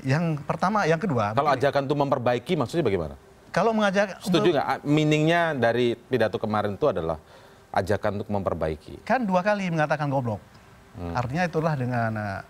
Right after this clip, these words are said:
Speaker 1: ke-, eh, dengan penuh kesadaran.
Speaker 2: Oke.
Speaker 1: Atau barangkali, eh, eh, Pak Prabowo tidak me-, tidak memahami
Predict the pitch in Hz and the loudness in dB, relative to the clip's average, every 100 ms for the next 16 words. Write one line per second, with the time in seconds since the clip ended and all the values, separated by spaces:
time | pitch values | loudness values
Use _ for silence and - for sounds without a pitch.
0 | - - - - - - 117 - - 123 | -20 -20 -20 -20 -10 -8 -8 -10 -6 -2
1 | 120 135 131 113 139 135 131 117 107 98 | 0 2 0 0 0 0 -2 -2 -2 -4
2 | 85 - - - - 80 87 101 - - | -10 -16 -20 -20 -10 -8 -8 -14 -20 -20
3 | - - - - - - 113 113 165 160 | -20 -20 -20 -20 -20 -10 -4 0 2 2
4 | 131 120 131 233 175 117 110 107 98 90 | 0 0 0 0 0 0 -2 -4 -6 -8
5 | 69 - - - 117 113 110 110 101 92 | -12 -18 -20 -8 -4 -2 -2 -4 -8 -12
6 | - - - _ - - - 110 98 - | -18 -20 -20 _ -20 -10 -2 0 0 -2
7 | 135 139 208 143 107 123 117 98 127 123 | -2 0 2 0 0 -2 0 -2 -2 -4
8 | 120 113 107 - 135 120 120 131 135 226 | -4 -6 -8 -8 -2 -2 0 0 0 0
9 | 131 | -2